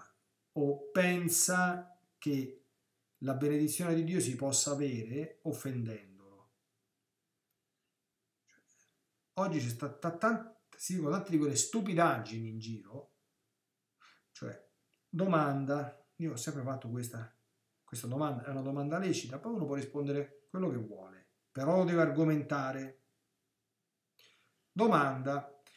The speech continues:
se due ragazzi arrivano al matrimonio vergini, tutti e due, senza aver conosciuto nessun altro e avendo conservato la verginità del matrimonio.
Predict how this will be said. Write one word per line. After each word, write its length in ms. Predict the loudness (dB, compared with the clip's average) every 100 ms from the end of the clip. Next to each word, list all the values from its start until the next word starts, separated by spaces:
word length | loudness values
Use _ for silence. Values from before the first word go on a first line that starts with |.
| _ _ _ _ -10
se 200 | -2 4
due 180 | 8
ragazzi 440 | 10 10 8 8 4
arrivano 340 | 4 4 2
al 100 | 2
matrimonio 920 | 2 0 0 2 2 0 -2 -6 -12 _ _ _ _ _ _
vergini, 680 | 0 2 2 -2 -14 -20 _ -6
tutti 260 | -4 -2
e 80 | -6
due, 280 | -6 -10 -14
senza 380 | -6 -2 2 4
aver 160 | 4 2
conosciuto 840 | 2 0 -2 -4 -2 -2 -2 -6
nessun 420 | -2 -2 0 -4
altro 500 | -6 -10 -16 -20 -20 _ _ _ _ _ -20 -20 _
e 160 | 2 8
avendo 560 | 8 8 4 4 2
conservato 680 | 2 -2 -2 -2 0 0 0
la 100 | -2
verginità 480 | -4 -6 -6 -4 -4
del 160 | -4 -4
matrimonio. 560 | -6 -8 -16 -20 _